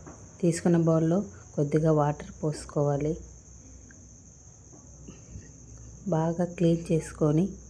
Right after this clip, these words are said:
బాగా కలుపుకోవాలి, మట్టి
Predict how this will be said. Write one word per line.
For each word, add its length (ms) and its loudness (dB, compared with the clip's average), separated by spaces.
బాగా 300 0
కలుపుకోవాలి, 760 -2
మట్టి 300 -2